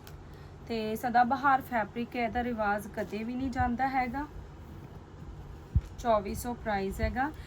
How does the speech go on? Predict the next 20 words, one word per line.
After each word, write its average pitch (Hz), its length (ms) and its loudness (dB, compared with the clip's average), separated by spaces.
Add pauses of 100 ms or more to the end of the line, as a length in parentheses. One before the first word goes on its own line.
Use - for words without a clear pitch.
(260)
ਇਹ 277 140 0
ਵੀ 320 120 2
ਤੁਹਾਨੂੰ 294 560 2 (180)
ਠੀਕ 262 320 -4
ਪ੍ਰਾਈਸ 247 340 4
ਦੇ 240 80 -4
ਵਿੱਚ 247 200 -6
ਦੇ 220 120 -2
ਰਹੇ 202 140 -2
ਹਾਂ 240 60 0
ਕਿਉਂਕਿ 247 260 -6
ਜਦੋਂ 247 260 -2
ਅੱਗੇ 240 180 -6
ਸੀਜ਼ਨ 220 500 -4
ਆ 214 140 2
ਗਿਆ 214 160 -2
ਨਾ 254 60 -4
ਫਿਰ 262 180 -6
ਇਹਨਾਂ 226 200 -4
ਦੇ 233 100 -4